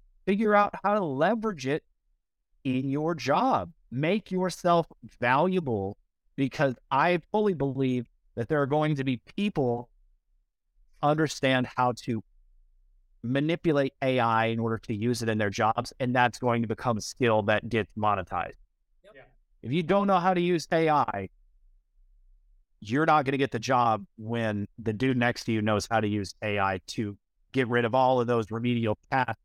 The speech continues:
Speaker 1: that take forever and to leave you up for more creative process optimization and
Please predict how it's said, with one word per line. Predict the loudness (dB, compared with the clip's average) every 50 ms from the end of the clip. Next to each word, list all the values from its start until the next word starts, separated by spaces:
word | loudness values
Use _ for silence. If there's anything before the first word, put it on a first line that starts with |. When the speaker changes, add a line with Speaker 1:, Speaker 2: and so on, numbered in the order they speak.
| _ -8
Speaker 1:
that | -8 -8 _ -2
take | 0 0 0 0 -2
forever | 0 0 2 2 2 0 -2 -2 -4 _ _ _ _ _ _ -6
and | -2 -2 -2
to | 0
leave | 0 0 0 0 0
you | 0 0 2 2
up | 2 2 0 _ _
for | -6 -4
more | -2 0 -2 -2
creative | -2 -2 0 0 2 2 2 2 0 -2 -2 -4
process | -2 2 2 4 2 2 0 -2 -2 0 2
optimization | 0 0 0 -2 -4 -6 -4 -2 0 0 0 -2 -2 -4 -4 -4 -4 -4 -6 _ -2
and | 0 0 2 0 0 -2 -6